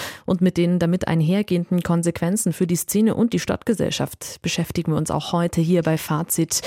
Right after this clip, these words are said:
Außerdem schauen wir nach Hongkong.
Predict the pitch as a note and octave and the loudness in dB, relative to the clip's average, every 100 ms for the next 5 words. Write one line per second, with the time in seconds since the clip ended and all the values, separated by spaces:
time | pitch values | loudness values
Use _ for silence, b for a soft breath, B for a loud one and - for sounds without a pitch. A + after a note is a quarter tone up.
0 | B B B - E3 E3+ D#3+ D#3+ E3 F3 | B B B -2 0 0 2 2 2 2
1 | - F3 E3+ E3 D3+ D3 - F#3 A#3 - | 0 0 2 2 2 -2 0 2 2 2
2 | D#3+ D3 D#3 | 0 2 0